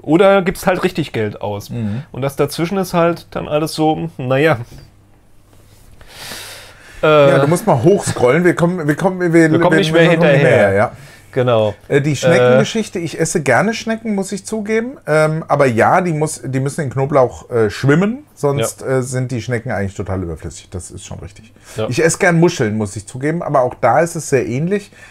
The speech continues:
Speaker 2: Der Riesengeschmack ist dann nicht, aber mit Soße zusammen wirklich
Speaker 1: Mhm.
Speaker 2: lecker.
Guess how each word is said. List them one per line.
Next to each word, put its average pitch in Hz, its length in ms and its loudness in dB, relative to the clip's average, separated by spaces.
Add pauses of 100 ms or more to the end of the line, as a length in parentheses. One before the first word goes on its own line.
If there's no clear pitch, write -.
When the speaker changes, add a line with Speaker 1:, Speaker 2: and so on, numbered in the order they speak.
(200)
Speaker 2:
Der 120 140 2
Riesengeschmack 143 680 -4
ist - 160 -6
dann 117 140 -2
nicht, 160 220 -6
aber 127 160 -2
mit 131 220 -6
Soße 139 380 -4
zusammen 117 360 -4
wirklich 117 280 -6
Speaker 1:
Mhm. - 0 -
Speaker 2:
lecker. - 240 -14